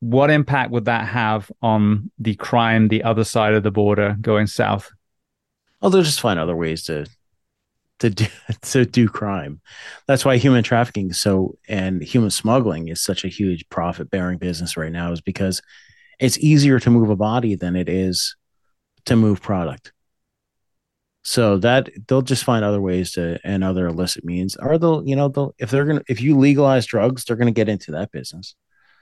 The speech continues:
Speaker 2: Believe me, they're not gonna, they're not gonna let that business go. And you're not gonna be able to, like, build that product base here in the U S legally. And you're still gonna need tons and tons of product.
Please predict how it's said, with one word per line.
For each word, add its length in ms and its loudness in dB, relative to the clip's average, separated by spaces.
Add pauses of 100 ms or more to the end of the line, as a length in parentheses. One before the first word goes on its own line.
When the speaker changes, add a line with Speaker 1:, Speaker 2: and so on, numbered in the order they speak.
(400)
Speaker 2:
Believe 300 -2
me, 100 -6
they're 160 -6
not 180 -4
gonna, 320 -10 (840)
they're 100 -4
not 180 -4
gonna 140 -6
let 140 -6
that 160 -4
business 340 -8
go. 360 -8 (120)
And 140 -2
you're 100 2
not 140 0
gonna 160 0
be 40 0
able 100 -2
to, 40 -2
like, 300 -6 (560)
build 240 4
that 180 0
product 340 0
base 240 -2
here 280 0
in 180 -4
the 100 -2
U 280 -6
S 360 -10 (600)
legally. 640 0 (1700)
And 200 2
you're 140 2
still 200 0
gonna 180 4
need 220 2
tons 280 -4
and 80 -6
tons 200 -4
of 80 -8
product. 420 -10